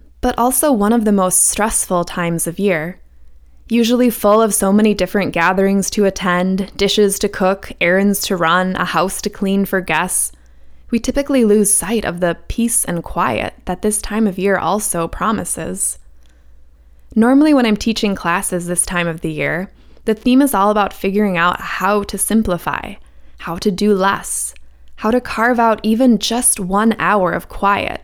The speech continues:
in order to connect to our sense of peace. And then,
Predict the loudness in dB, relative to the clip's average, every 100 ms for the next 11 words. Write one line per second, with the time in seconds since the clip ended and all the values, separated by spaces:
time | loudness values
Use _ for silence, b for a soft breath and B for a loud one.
0 | -10 -6 -2 0 0 0 -2 0 2 0
1 | -4 -10 -4 0 0 -2 -4 -4 -2 -4
2 | -6 -6 -4 -4 -4 -8 -10 -12 -20 -20
3 | -20 -20 -20 -20 -20 -4 0 2 0 -2
4 | -4 -8